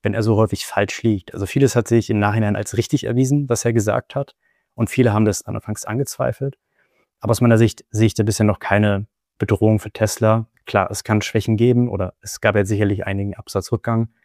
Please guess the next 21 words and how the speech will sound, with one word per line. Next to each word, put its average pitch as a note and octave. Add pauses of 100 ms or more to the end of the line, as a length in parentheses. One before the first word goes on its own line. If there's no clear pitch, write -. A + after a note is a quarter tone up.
(100)
Aber G2+
die G2+
Frage G2+
ist, -
ist -
das G#2+
eben A2
wirklich A2
darauf A2
zurückzuführen, G#2+
auf F#2+
seine G2
Äußerungen? C#3 (680)
Oder A#2
ist G#2
es A2
nicht A2
sogar G#2+
so, G#2+
dass F#2+
manche G#2